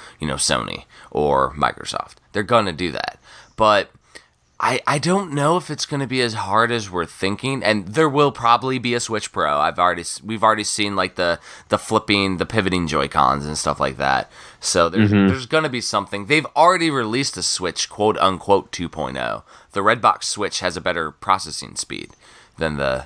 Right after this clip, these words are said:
Speaker 1: the original
Speaker 2: Yep.
Speaker 1: Switch. So I have, it hasn't been enough to get me to buy another Switch,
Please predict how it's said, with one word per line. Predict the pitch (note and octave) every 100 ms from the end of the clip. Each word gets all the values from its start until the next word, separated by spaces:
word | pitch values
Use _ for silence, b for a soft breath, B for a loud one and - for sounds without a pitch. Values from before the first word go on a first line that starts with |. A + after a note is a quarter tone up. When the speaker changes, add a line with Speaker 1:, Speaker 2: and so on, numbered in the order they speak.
| -
Speaker 1:
the | D2
original | D2+ D#2 F#2
Speaker 2:
Yep. | G2 G#2+ -
Speaker 1:
Switch. | - C2+ -
So | - E2 C2+ - B B B
I | A2+
have, | B2 A2
it | A2
hasn't | B2+ C3+ C#3+ C3
been | C3
enough | B2 C3+ -
to | A2+
get | A2 -
me | G#2
to | G2
buy | E2+ G2 -
another | G#2+ G#2+ G2+ E2 D#2
Switch, | - G#2 E2+ - -